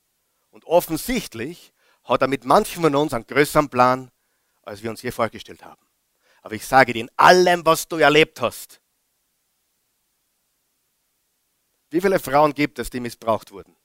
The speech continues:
Unzählige, und es ist tragisch. Eine sehr berühmte kennen wir, sie heißt Joyce Meyer. Sie wurde von ihrem eigenen Vater missbraucht.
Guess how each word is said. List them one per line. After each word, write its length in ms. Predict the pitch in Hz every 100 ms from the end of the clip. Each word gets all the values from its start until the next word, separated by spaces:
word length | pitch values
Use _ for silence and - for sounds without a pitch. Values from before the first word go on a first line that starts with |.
| _ _ _ _ _
Unzählige, 680 | 160 160 - 147 139 127 113
und 80 | 120
es 80 | 110
ist 220 | 117 -
tragisch. 640 | 123 120 107 90 - - - _ _ _ _ _ -
Eine 260 | 135 147
sehr 200 | - 151
berühmte 500 | 147 139 147 160 143
kennen 360 | - 139 131 110
wir, 140 | 127
sie 100 | 123
heißt 240 | 120 - -
Joyce 220 | 127 123
Meyer. 380 | 120 107 120 - _ _
Sie 160 | -
wurde 140 | 120 123
von 100 | 120
ihrem 100 | 127
eigenen 220 | 123 131
Vater 300 | - 123 113
missbraucht. 680 | 104 - - 104 117 -